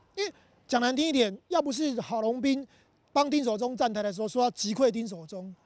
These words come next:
哎，现根本没有人，根本，可能根本没有人知道说郝龙斌，哦，原来郝龙斌有帮丁守中站台。哎，同样的道理，要不是姚文智这边比个四，然后改三的话，哎，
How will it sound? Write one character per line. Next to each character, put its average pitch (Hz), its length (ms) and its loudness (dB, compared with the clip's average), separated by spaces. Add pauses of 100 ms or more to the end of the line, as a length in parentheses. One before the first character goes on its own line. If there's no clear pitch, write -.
(280)
哎， 359 100 -8 (300)
现 - 200 -2
根 359 140 2
本 285 100 4
没 277 100 2
有 302 60 6
人， 240 160 2
根 330 120 -2
本， 294 140 2
可 220 120 -4
能 247 100 -2
根 349 100 0
本 269 100 0
没 247 120 0
有 277 80 0
人 220 100 -2
知 214 60 -8
道 254 140 2
说 240 100 0
郝 196 80 0
龙 208 160 0
斌， 240 220 -2
哦， 220 140 0
原 254 120 2
来 294 80 0
郝 214 120 -2
龙 226 140 0
斌 247 120 -2
有 208 100 -2
帮 226 160 0
丁 240 160 -2
守 170 160 -10
中 202 220 -10
站 175 240 -4
台。 143 220 -14 (300)
哎， 349 140 2 (160)
同 277 120 -2
样 339 60 2
的 302 60 2
道 285 160 4
理， 202 140 -8 (240)
要 370 120 4
不 320 100 0
是 330 100 0
姚 269 140 6
文 269 140 2
智 254 280 -4 (180)
这 285 100 -2
边 294 200 0
比 208 180 -6
个 214 100 -2
四， 208 400 0 (400)
然 247 120 2
后 269 40 6
改 196 200 -4
三 220 260 -2
的 208 100 -8
话， 190 240 -2 (240)
哎， 233 140 2